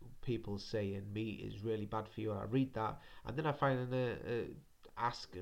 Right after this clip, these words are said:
I go on Google and ask, um, "Is meat good for you?"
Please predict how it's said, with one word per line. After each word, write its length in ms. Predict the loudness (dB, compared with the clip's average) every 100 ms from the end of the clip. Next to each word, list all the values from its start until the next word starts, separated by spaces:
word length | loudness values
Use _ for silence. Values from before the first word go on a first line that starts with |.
| -8 -6
I 120 | -2
go 100 | -2
on 140 | -2
Google 300 | 0 2 2
and 80 | 0
ask, 320 | -2 -4 -6
um, 380 | -6 -4 -6 -8 -12 -18 -2
"Is 180 | 0 2
meat 200 | 2 4
good 200 | 2 2
for 120 | 2
you?" 260 | 4 4